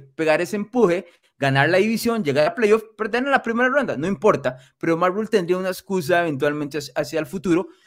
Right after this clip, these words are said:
de decir: ¿sabes qué? Eh, hice el cambio, eh, tengo un mariscal de campo, y, eh, ojo, que Cousins no se está retirando tampoco, es decir,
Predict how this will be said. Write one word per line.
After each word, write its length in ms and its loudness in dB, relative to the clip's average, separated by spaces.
de 120 0
decir: 440 0
¿sabes 240 -2
qué? 480 0
Eh, 560 -2
hice 180 -2
el 100 0
cambio, 520 2
eh, 200 -8
tengo 180 -2
un 40 -4
mariscal 300 2
de 80 0
campo, 320 0
y, 120 -2
eh, 180 0
ojo, 260 4
que 160 -6
Cousins 300 0
no 80 2
se 80 -2
está 200 0
retirando 420 -2
tampoco, 520 0
es 80 -14
decir, 480 -4